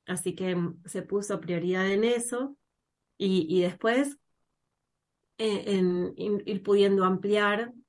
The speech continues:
pero bueno, inicialmente fue la familia, por esta cuestión de que la referencia que tenía la familia a lo mejor eran de otros primos, de, de,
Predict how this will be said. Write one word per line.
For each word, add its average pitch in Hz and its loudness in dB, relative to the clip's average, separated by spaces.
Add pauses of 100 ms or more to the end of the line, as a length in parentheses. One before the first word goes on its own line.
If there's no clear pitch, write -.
(120)
pero 185 -2
bueno, 208 2
inicialmente 208 0
fue 214 -2
la 208 2
familia, 208 0
por 190 -2
esta 190 -4
cuestión 196 0
de 190 0
que 180 -2 (600)
la 185 0
referencia 190 -2
que 180 0
tenía 185 0
la 185 0
familia 202 2
a 185 2
lo 180 2
mejor 185 -2
eran 185 0
de 180 0
otros 170 -4
primos, 226 2
de, 180 -2
de, - -6